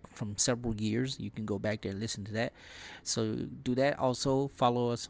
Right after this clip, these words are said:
on, um, send us email at Zera Publishing or at, uh, Pastor Lorenzo Neal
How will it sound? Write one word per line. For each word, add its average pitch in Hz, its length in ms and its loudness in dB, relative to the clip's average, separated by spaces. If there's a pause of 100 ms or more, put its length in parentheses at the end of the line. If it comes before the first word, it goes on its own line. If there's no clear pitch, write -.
on, 123 480 0 (240)
um, 101 400 -8 (160)
send 127 240 -6
us 113 120 -4
email 117 480 0 (100)
at 120 200 -6
Zera 113 300 -2
Publishing 127 540 -2
or 127 320 -2
at, 127 240 -4 (480)
uh, 95 380 -4 (100)
Pastor 120 320 0
Lorenzo 120 340 -2
Neal 117 360 -2